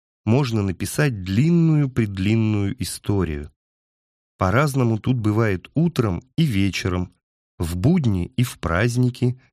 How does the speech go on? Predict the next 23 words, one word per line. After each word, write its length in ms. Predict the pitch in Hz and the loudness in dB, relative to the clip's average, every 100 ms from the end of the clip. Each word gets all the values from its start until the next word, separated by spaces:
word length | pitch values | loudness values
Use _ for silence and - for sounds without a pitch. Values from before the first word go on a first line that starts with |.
| _ | _
зимой 680 | 98 87 92 80 104 123 123 _ _ - | -4 -2 0 0 0 0 -4 _ _ -4
и 120 | 101 | 0
летом. 560 | 92 90 85 85 73 - _ _ _ _ _ _ _ - | 0 -2 -2 -8 -10 -16 _ _ _ _ _ _ _ -8
Вот 320 | 85 151 185 | 0 2 2
выдался 720 | 135 143 143 147 - 139 131 - _ _ _ | 0 0 0 -2 0 0 0 -4 _ _ _
первый 400 | 120 160 147 131 | 0 0 0 -2
весенний 600 | 113 104 - 117 117 107 | -2 -2 0 0 0 -2
денек. 560 | 101 101 92 80 76 - _ _ _ _ - | -4 -2 0 -2 -6 -16 _ _ _ _ -4
Ребята 540 | - 95 131 147 110 | -2 0 0 0 -4
со 120 | - | -6
всего 360 | 110 - 113 120 | -6 -2 0 0
дома 300 | 101 135 117 | 2 0 0
сбежались 640 | 92 98 92 113 104 87 - | -2 -6 -2 0 0 -4 -6
во 160 | 85 | -8
двор, 380 | 80 87 170 165 - - _ - | -4 0 2 0 -6 -20 _ -6
весело 560 | 92 123 127 - 98 | 0 0 0 -2 -4
щебеча, 760 | 87 - 85 82 - 147 160 151 | -4 -6 -6 -6 -2 0 0 -2
как 300 | - 120 - | -2 -2 -2
вернувшиеся 960 | 95 92 85 120 165 - 127 131 123 120 | -4 -4 0 0 0 -2 0 0 0 -2
из 320 | 117 110 90 | -2 -2 -4
дальних 480 | 90 107 104 87 82 | -2 -2 0 -4 -6
стран 460 | - - 113 139 127 - - _ - | -8 0 0 0 -4 -14 -20 _ -4
ласточки, 880 | 92 101 85 - 85 - - 76 | 0 0 -2 -8 -8 -8 -8 -8